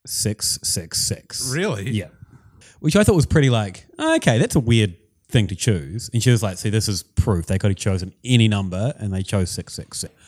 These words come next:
Speaker 1: I think, though, there was also other ones for eight eight eight, and so I think six six six was just coincidentally a code. Still, though, but
Speaker 2: Hmm.
Speaker 1: I feel like student aid is a weird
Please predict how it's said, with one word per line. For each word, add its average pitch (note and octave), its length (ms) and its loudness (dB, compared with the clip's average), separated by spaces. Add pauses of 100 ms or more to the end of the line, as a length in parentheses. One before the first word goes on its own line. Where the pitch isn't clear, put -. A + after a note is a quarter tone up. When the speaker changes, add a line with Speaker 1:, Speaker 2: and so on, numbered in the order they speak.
(140)
Speaker 1:
I D#3+ 100 -2
think, G#3 240 2
though, F#3 120 6
there E3 100 8
was D3 100 8
also D3+ 260 6
other A#2+ 260 6
ones A2+ 180 2
for - 140 -8
eight G#2+ 160 -2
eight G2 140 -2
eight, F#2+ 300 -4
and F#2 340 -10 (200)
so A#2 280 2
I C3+ 80 4
think F#3 220 4
six D#3 200 4
six C3+ 140 -2
six B2+ 140 -2
was A2+ 100 -2
just - 360 -4 (120)
coincidentally G#2 680 0
a E2+ 40 -6
code. A2+ 460 4 (640)
Still, A#4 220 4
though, G#3 220 4 (480)
but F3 200 4
Speaker 2:
Hmm. G2+ 140 -10 (680)
Speaker 1:
I D3+ 60 0
feel G3 100 2
like D#3+ 120 2
student C3 420 4
aid A#2 360 2
is A2 180 -6
a A2 60 -2
weird G#2 420 -2